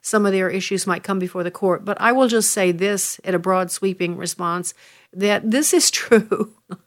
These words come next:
Washington, D C is a small town.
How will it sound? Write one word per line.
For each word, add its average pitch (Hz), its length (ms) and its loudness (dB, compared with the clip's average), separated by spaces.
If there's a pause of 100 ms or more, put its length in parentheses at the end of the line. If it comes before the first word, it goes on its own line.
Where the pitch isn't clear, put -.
(520)
Washington, 262 800 2
D 233 160 2
C 196 400 2
is 196 180 -2
a 202 120 2
small 202 360 0
town. 220 520 -12